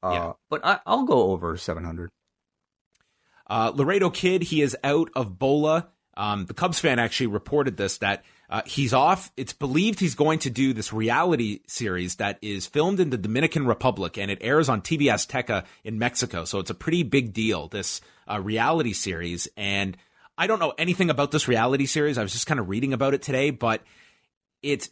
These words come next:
Speaker 2: you go and do, like, all these, like, athletic courses, and it, it's all, like, athletic based. And Dragon Lee's done it in the past. Il del, uh, Octagon has done it. And they've gone and done it for, like, months at a time, like,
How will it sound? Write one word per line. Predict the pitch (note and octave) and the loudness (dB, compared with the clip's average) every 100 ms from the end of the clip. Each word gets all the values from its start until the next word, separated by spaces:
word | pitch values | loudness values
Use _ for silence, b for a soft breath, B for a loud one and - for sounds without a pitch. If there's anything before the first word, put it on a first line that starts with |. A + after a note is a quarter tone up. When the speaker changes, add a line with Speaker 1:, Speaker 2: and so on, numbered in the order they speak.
| _ _ | _ _
Speaker 2:
you | C#3 C#3 | -6 -6
go | A2 E3 A#3+ | 0 2 4
and | G3 | 2
do, | A#2+ D3+ | 2 2
like, | C#3+ G#2+ - | 2 0 -2
all | B2+ D#3 E3+ | -2 0 2
these, | D#3 B2+ G#2+ A#2 | 2 2 2 2
like, | G#2 F#2 - _ _ _ _ _ _ _ _ - | 0 0 -8 _ _ _ _ _ _ _ _ -4
athletic | G2 - B2+ D#3 - | -4 -2 0 0 -2
courses, | - D3+ E3 D#3+ D#3 D#3 C3+ | -2 0 2 2 2 2 -2
and | - G#2+ A2 | -4 -4 -2
it, | A#2 - | 0 0
it's | E3 | 0
all, | - F3+ G3 | 0 0 2
like, | B2+ - | 0 -2
athletic | A#2+ C3 G#2+ B2 C3 G#2 | -2 0 0 0 0 0
based. | A2 G#2 E2 - - | -2 0 0 -4 -4
And | G2+ F#2 | -6 -2
Dragon | C3 C#3+ D3 A#2 | 2 2 2 2
Lee's | C#3 D#3 | 2 2
done | C#3 C3+ | 0 0
it | C3+ | 0
in | |
the | B2+ | 0
past. | G#2+ C3+ B2+ B2 - | 0 2 2 0 -6
Il | C#3 C#3 | -2 -2
del, | A#2+ A2+ G#2+ G2+ | 0 0 0 -2
uh, | - G#2 - | -4 -4 -2
Octagon | D3+ - B2+ C3+ C3+ B2+ - | -4 -2 0 2 2 -2 -4
has | C#3 A#2 | -6 0
done | C3+ C3 | 0 0
it. | C3 b b b - | -2 b b b -8
And | B2 B2+ | -4 0
they've | G#3+ | 0
gone | F3 C#3 C3 | 2 4 4
and | B2+ B2+ | 2 0
done | A2 C#3 | 2 0
it | C#3 | 0
for, | B2+ | 0
like, | G2+ G2+ | 0 0
months | A2+ C3+ E3 G3+ C#3+ | 0 2 2 2 2
at | |
a | G#2 | 0
time, | - C3 C3 D#2+ C2+ | 0 0 2 -2 -6
like, | G2 F2+ | -8 -8